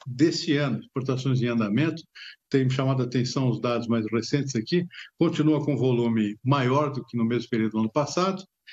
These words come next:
e também com preços mais elevados, consequentemente com faturamento também, é, maior do que no ano passado.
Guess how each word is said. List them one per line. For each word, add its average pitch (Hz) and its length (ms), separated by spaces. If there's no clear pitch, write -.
e 180 60
também 170 360
com 156 220
preços 139 340
mais 160 200
elevados, 143 420
consequentemente 135 580
com - 200
faturamento 131 560
também, 131 460
é, 135 480
maior 135 520
do 135 120
que 139 200
no 135 220
ano 123 200
passado. 135 480